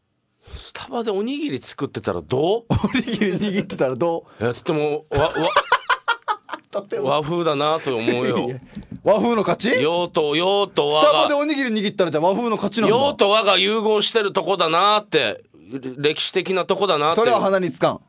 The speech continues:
Speaker 1: つかない。
Speaker 2: つくのはご飯粒だけってか？<laughs>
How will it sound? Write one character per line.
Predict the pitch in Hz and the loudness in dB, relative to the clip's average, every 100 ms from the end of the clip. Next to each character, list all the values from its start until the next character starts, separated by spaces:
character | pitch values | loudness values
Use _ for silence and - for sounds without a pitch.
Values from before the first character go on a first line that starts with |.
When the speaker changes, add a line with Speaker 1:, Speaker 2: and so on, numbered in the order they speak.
| _ - | _ -10
Speaker 1:
つ | - | -2
か | 190 | 0
な | 175 | 0
い。 | 113 - _ _ | -2 -10 _ _
Speaker 2:
つ | - | -4
く | 208 | 0
の | 190 | 0
は | |
ご | 143 175 | 2 2
飯 | 190 | 2
粒 | 175 | 0
だ | 147 | -2
け | 170 | -2
っ | |
て | - | -2
か？ | 110 175 - _ _ _ | -2 -4 -6 _ _ _
<laughs> | 196 | -20